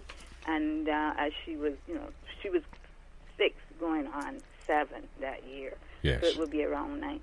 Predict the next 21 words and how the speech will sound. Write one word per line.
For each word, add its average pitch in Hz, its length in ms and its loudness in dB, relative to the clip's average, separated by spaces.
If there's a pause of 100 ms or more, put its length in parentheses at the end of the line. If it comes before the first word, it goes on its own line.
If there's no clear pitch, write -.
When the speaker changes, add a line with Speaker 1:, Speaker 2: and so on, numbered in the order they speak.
(100)
Speaker 1:
nineteen 294 400 0
eighty-nine. 262 680 -6 (300)
Yeah. 113 60 -6 (520)
Speaker 2:
Uh, 101 240 10
are 110 180 12
there 117 280 12
any 123 400 12 (140)
challenges 107 600 12
that 87 200 8
you 85 80 10
had 87 180 10
to 82 80 12
overcome 82 500 12
to 80 120 8
get 78 180 8
this - 340 8
published 71 560 8
and 71 300 12
to 80 80 8
get 80 240 8
completed? 78 580 10